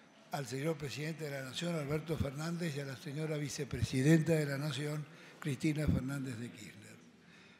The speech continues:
Este, por cierto, la, la misión que se, se encomienda a un embajador ante la unesco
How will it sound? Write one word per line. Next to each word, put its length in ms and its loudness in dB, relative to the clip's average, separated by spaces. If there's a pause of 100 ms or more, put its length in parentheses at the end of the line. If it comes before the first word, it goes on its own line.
Este, 680 -6 (1080)
por 160 12
cierto, 480 2
la, 380 0 (2500)
la 180 0
misión 380 4
que 100 0
se, 340 -4
se 140 -8
encomienda 600 0
a 20 2
un 140 4
embajador 500 6
ante 260 2
la 100 2
unesco 480 2